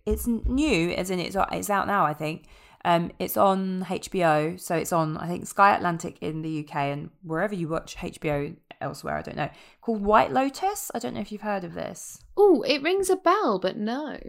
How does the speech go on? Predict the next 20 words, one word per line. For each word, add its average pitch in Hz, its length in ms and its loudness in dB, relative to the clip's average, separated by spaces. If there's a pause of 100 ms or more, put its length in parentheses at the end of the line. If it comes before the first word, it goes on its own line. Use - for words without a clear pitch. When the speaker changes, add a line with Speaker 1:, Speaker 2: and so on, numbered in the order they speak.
(600)
Speaker 1:
Um, 196 260 4
it's - 180 -6
created 269 580 -4
by 233 300 4
Mike 214 480 -2
White, 190 500 2 (180)
who 170 640 2 (520)
directed 175 720 2
School 170 240 0
of 151 120 -2
Rock. - 320 0 (680)
Speaker 2:
Oh, 185 280 6
okay. 254 360 -2 (180)
Speaker 1:
So 170 200 8
directed 185 360 10
by 233 120 10
Mike 214 260 6
White, 165 240 8
who 170 80 0
directed, 151 560 -2